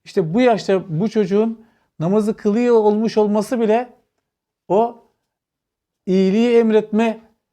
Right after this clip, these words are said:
e, çerçevesine girer kendi, kendi çapında yani. Çünkü vay be ulan bu çocuk, o kırk yaşındaki adam görünce ne diyecek? "Lan biz artık yarısını geçtik." Ama bak ufacık çocuk.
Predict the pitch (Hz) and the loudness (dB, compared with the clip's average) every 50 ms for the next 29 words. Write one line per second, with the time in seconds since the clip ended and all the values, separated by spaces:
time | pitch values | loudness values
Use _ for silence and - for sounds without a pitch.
0 | _ _ _ _ _ _ - 220 170 160 160 160 160 160 160 160 165 185 185 185 | _ _ _ _ _ _ -10 -6 -4 -2 -2 0 0 0 -2 -2 0 0 -2 0
1 | - 220 214 208 196 208 202 214 190 185 196 180 165 170 185 185 180 180 165 - | 2 2 2 2 0 0 -2 -2 0 0 -2 -2 -2 -2 -4 -4 -4 -6 -8 -12
2 | _ _ _ - 180 185 202 185 - 185 165 175 165 147 143 131 127 127 120 123 | _ _ _ -2 -2 -2 0 0 -2 -2 -2 -4 -4 -4 -4 -4 -4 -6 -6 -10
3 | 123 123 - _ _ _ _ _ _ _ _ _ _ _ _ _ _ _ _ _ | -16 -20 -20 _ _ _ _ _ _ _ _ _ _ _ _ _ _ _ _ _
4 | _ _ _ - 147 135 135 127 143 143 147 151 151 143 131 139 139 135 131 131 | _ _ _ -16 -14 -10 -8 -8 -8 -8 -8 -8 -8 -8 -8 -8 -10 -10 -12 -12
5 | - 147 131 131 - - - 143 143 _ - 160 160 - 170 160 - 165 160 160 | -12 -14 -16 -16 -16 -18 -18 -18 -16 _ -10 -8 -6 -6 -6 -8 -8 -10 -8 -6
6 | 165 160 151 160 156 147 160 165 160 156 170 175 202 196 180 175 190 214 208 _ | -6 -6 -6 -6 -6 -6 -6 -4 -4 -6 -6 -6 -8 -8 -8 -10 -10 -10 -12 _
7 | _ _ _ _ _ _ - 131 135 135 139 143 - - _ _ _ _ _ - | _ _ _ _ _ _ -12 -10 -10 -10 -10 -12 -16 -20 _ _ _ _ _ -8
8 | 135 131 135 151 143 - _ _ _ _ _ _ _ 131 156 151 165 151 147 151 | -8 -8 -8 -10 -14 -16 _ _ _ _ _ _ _ -20 -16 -10 -6 -6 -6 -6
9 | - 165 160 175 175 170 165 - - 165 - - _ _ _ _ _ _ _ _ | -6 -8 -8 -8 -6 -8 -8 -8 -12 -14 -14 -16 _ _ _ _ _ _ _ _
10 | _ _ _ _ _ _ _ _ _ _ _ _ _ _ _ _ - 131 135 135 | _ _ _ _ _ _ _ _ _ _ _ _ _ _ _ _ -8 -6 -4 -4
11 | 160 165 165 175 160 175 170 165 165 - 160 151 180 196 | -4 -6 -8 -8 -8 -8 -8 -8 -8 -8 -8 -8 -8 -10